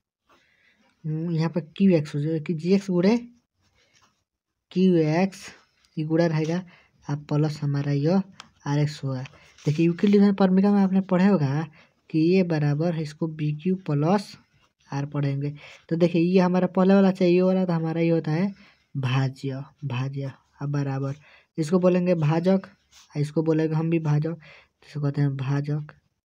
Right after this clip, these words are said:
भाजक। और देखिए ये हमारा भागफल हो गया, यहाँ पर ये भी क्यूब भागफल हो गया, तो यहाँ पर है भागफल, यहाँ पर ये प्लस गुणा रहेगा, और प्लस हमारा यह आर, यहाँ पर है आरएक्स, यहाँ पर आर है हमारा यह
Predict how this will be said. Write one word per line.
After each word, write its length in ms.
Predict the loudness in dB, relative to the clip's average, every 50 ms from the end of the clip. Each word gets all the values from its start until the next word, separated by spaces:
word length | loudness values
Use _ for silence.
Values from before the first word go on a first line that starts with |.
| _ _ _ _ _ _ _ _ _ _ _ _ -8
भाजक। 440 | -4 -2 0 0 0 0 -2 -2 -2 -4 -8 _ _ _ _ -8
और 60 | -6
देखिए 240 | -4 -2 0 0 2
ये 100 | 2 2
हमारा 260 | 2 0 0 -2 -2 -2
भागफल 460 | 0 0 -2 -2 -2 0 2 4 4
हो 100 | 4 4
गया, 200 | 2 0 0 -2 -4 -8 -16 -20 -20 _ _ _ -2
यहाँ 200 | 2 2 2 2
पर 120 | 2 2 2
ये 160 | 2 4 2
भी 120 | 2 0 -2
क्यूब 240 | -4 -4 -4 -4 -4
भागफल 400 | -4 -6 -6 -6 -6 -6 -6 -4
हो 60 | -4 -6
गया, 120 | -6 -8
तो 480 | -10 -12 -16 _ _ _ _ _ -6 -4
यहाँ 100 | -4 -4
पर 120 | -4 -4 -4
है 160 | -2 -2 -2 -2 -4 -8 _ _ _ _ _ _ _ -12
भागफल, 720 | -10 -6 -4 -4 -4 -4 -6 -10 _ -14 -12 -10 -10 -10 -12 _ _ _ _ _ _ _ _ _ _ _ _ _ _ _ _ _ _ -20 -20 -20 _ -4 -2
यहाँ 100 | -2 0
पर 80 | 0 -2
ये 100 | -2 -2
प्लस 600 | -2 -4 -4 -2 -2 -2 0 0 0 -2 -2 -4 -4
गुणा 180 | -4 -2 -2
रहेगा, 360 | -2 -2 -2 0 0 0 -2 -4 -6 -14 -20 -20 _ _ _ -10
और 80 | -10 -6
प्लस 300 | -4 -2 -2 -2 -2 -2
हमारा 260 | 0 0 0 2 2 2
यह 260 | 0 0 0 -2 -4
आर, 280 | -4 -4 -4 -4 -2
यहाँ 240 | -2 0 0 0 0 0
पर 240 | -2 -4 -4 -4
है 80 | -4 -4
आरएक्स, 380 | -4 -4 0 -2 -2 0 0 -2
यहाँ 760 | -2 -4 -4 -14 -20 -20 _ _ _ _ -2 0 0 0
पर 140 | 0 -2 -6
आर 240 | -6 -4 -4 -2 -2
है 60 | -2
हमारा 340 | -2 0 0 0 -2 -2 -2
यह 240 | 0 0 0 0 0